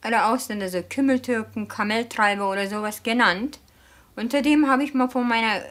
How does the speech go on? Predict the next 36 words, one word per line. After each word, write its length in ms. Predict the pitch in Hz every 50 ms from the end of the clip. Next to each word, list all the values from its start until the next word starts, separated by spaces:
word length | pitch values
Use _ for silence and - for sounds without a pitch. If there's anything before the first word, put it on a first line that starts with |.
| - _ - -
frü-, 160 | - - 320 320
ganz 260 | 302 269 269 269 269
früh 240 | - 240 240 240 226
von 200 | 226 240 220 220
meiner 280 | 214 214 214 202 -
Ar-, 220 | - 202 214 - - _ _ -
an 160 | - 220 233
der 140 | 233 - -
Arbeit 400 | 202 202 214 226 220 208 - -
Kollegen 420 | - 208 202 202 202 202 196 185
so 240 | 180 196 196 190 185 - - - - - _ _ _ _ _ _ _ _ -
gehört. 580 | 180 190 185 185 247 311 381 453 466 - - - _ _ _ _ _ _ _ _
Dann 140 | - 294 311
hab 120 | 320 294 294
ich 160 | 294 302 277
auch 200 | 269 240 262 254
Sch-, 360 | - - - - - - - - - _ - -
Spaß 600 | - - - - - 349 381 415 440 427 427 -
so, 60 | 403 403 403 415 415 403 415 - - _ _ _ _ - _ _ _ _ _ _ _ _ _ _ _ _ _ _ _ -
wenn 160 | 311 330 339
man 280 | 330 320 294 247 - -
irgendwo 360 | 247 240 277 311 294 269 262
hingeht, 560 | 262 247 302 302 302 277 285 277 277 285 262
„Wer 280 | 240 302 370 392 381 370
ist 160 | 381 - -
denn 200 | - 370 359 349
da 180 | 349 349 359 370
die 160 | 370 370 359
Kümmeltürken?“ 880 | - 370 370 370 349 311 285 - - 233 196 202 - - 175 165 - -
Hab 200 | - 277 294 330
ich 120 | 339 294
immer 280 | 311 311 330 320 311 311
so 120 | 302 320
Spaß 440 | 320 - - - 403 370 311 285 -
daraus 400 | - 185 170 160 151 147 147 -
gemacht. 320 | - 147 147 151 - -